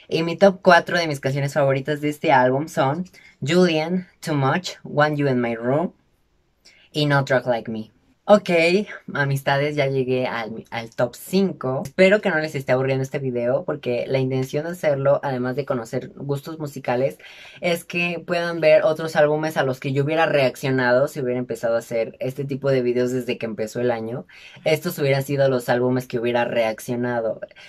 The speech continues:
Entonces, esta es una forma como de hacer una pequeña reseña de cada uno de ellos, como si hubiera reaccionado a ellos. Y meterlos todos en un top veinte.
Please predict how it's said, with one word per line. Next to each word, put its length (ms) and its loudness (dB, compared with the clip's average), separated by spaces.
Entonces, 680 -4
esta 220 -8
es 80 -8
una 160 -2
forma 280 0
como 200 0
de 80 4
hacer 240 -2
una 240 0
pequeña 320 -2
reseña 440 0
de 120 0
cada 240 2
uno 260 0
de 180 0
ellos, 220 -2
como 220 -4
si 160 -8
hubiera 240 0
reaccionado 640 -4
a 80 -2
ellos. 420 -6
Y 100 6
meterlos 440 4
todos 320 4
en 80 0
un 140 0
top 200 0
veinte. 340 -4